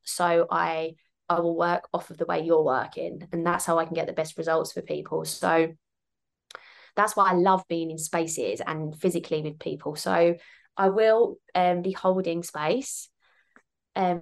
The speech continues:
in March in Sydney, which is super exciting. And yeah, I'll definitely, I don't know what that looks like. Um, but as you say, Michaela, I'm kinda like, it's really important to me that I don't do the Z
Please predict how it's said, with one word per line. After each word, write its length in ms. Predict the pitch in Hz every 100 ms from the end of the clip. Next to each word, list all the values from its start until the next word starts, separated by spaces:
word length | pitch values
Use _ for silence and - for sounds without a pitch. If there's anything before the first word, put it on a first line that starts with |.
| -
in 200 | 190 180
March 640 | 165 170 240 - - - _ _ _ -
in 240 | 185 180
Sydney, 320 | 175 190 190 190
which 240 | 190 -
is 100 | 190
super 260 | 196 196 175
exciting. 880 | - 170 165 160 160 160 208 214 -
And 160 | 202 214
yeah, 200 | 240 202
I'll 120 | 196
definitely, 340 | 190 - 196
I 40 | 190
don't 160 | 226
know 60 | 214
what 80 | 208
that 160 | 190
looks 260 | 185 180 -
like. 460 | 160 175 214 - _ _ _ -
Um, 240 | 196 196 202
but 300 | 202 175 180
as 140 | 196
you 60 | 196
say, 200 | 208 202
Michaela, 400 | 190 - 170 170
I'm 160 | 180 190
kinda 300 | 240 262 254
like, 380 | 240 233 233 _ _ _ _ _ _ _ -
it's 180 | 247 262
really 260 | 285 294
important 580 | 269 262 247 240 208 196
to 80 | 175
me 260 | 170 160 170
that 100 | -
I 80 | 190
don't 340 | 202 202 196
do 140 | 214 202
the 80 | 196
Z 240 | 240